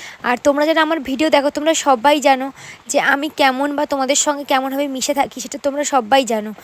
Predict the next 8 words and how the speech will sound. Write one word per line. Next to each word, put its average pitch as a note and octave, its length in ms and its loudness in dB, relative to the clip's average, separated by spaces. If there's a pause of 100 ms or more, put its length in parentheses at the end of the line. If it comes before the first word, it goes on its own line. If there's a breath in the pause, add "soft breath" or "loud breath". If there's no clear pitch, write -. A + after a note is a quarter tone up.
(360 loud breath)
তো D4+ 60 -6
তাই D#4+ 300 2
চাইবো D4 320 4
যে D#4 60 -4
তোমাদের D4 400 0
আশীর্বাদটা D4+ 600 -2
খুবই D#4 300 -4
প্রয়োজন। C4+ 440 0